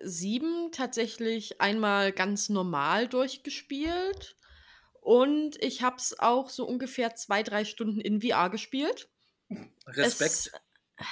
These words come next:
Speaker 1: es war eine Erfahrung, ich hab's auch gestreamt, es war eine Erfahrung, <laughs> sag ich mal.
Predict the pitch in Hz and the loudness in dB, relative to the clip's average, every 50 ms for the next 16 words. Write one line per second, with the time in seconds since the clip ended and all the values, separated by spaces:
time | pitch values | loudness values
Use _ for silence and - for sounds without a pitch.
0 | - - - - - - 208 208 196 214 240 247 254 254 254 - 240 233 - - | -10 -10 -8 -8 -8 0 4 4 4 6 6 6 4 4 4 4 4 4 4 2
1 | - 254 254 - - 220 - - 226 - - - 247 240 247 254 - - - - | -2 -4 -4 -2 -4 -4 -4 -4 -6 -6 -4 -2 -2 -2 -2 -2 -6 -8 -6 0
2 | 202 196 196 196 202 202 - - - - - - - - - - _ _ _ _ | 2 4 4 4 2 -2 -6 -16 -20 -20 -20 -20 -20 -20 -20 -20 _ _ _ _
3 | 185 196 196 208 226 226 233 - - _ _ _ _ - 185 180 - - - 165 | 4 4 6 4 4 2 0 -2 -6 _ _ _ _ 0 0 0 0 -6 -4 2
4 | 151 156 160 156 160 190 240 285 311 330 - - - - - 339 320 269 - - | 2 2 2 2 2 0 2 2 0 -2 -4 -6 -6 -2 2 4 4 4 6 6
5 | 294 262 269 294 294 240 233 294 285 285 294 311 330 | 6 6 6 4 0 2 2 4 4 6 6 4 2